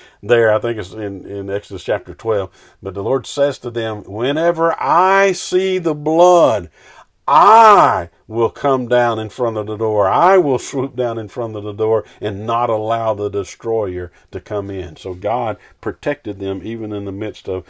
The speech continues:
that pouring out of his wrath on the nation of Israel. And we've seen that, uh, in, in Scripture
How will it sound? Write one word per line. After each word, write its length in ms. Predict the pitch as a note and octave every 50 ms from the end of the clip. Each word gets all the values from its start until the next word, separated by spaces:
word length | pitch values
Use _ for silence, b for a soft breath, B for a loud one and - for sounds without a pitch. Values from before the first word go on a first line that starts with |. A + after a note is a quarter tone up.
| b b b
that 260 | G2+ G#2 G#2 - _ b b b b b b
pouring 400 | - A#2+ A2+ A#2 A#2+ A#2 A2+ G#2+
out 180 | G#2 G#2+ A2
of 120 | G2 F2+ E2+
his 180 | A2 G2+ G2
wrath 440 | F#2 F2+ F#2 G2+ G#2 G#2 G2 F2+ -
on 140 | F#2 F2+ F#2
the 80 | F#2+ F#2
nation 500 | F#2 G2+ G#2 F#2+ - - - F#2 F2 - _ b b b b b
of 180 | F2 G2+ F#2
Israel. 380 | G#2 A2 G2 - - E2+ E2 F2
And 100 | F2 F2+
we've 200 | G2 G#2+ G#2 -
seen 340 | - - - C3+ B2+ B2 A#2
that, 260 | A2+ G#2+ G#2 G2+ - -
uh, 540 | - E2 E2 F2 F#2 F2+ E2 E2 F#2+ F2+
in, 260 | - A2 G#2+ G#2 F#2+ -
in 180 | G#2 G#2 G#2 F#2+
Scripture 560 | - - - A#2+ A2 - _ - G2 E2+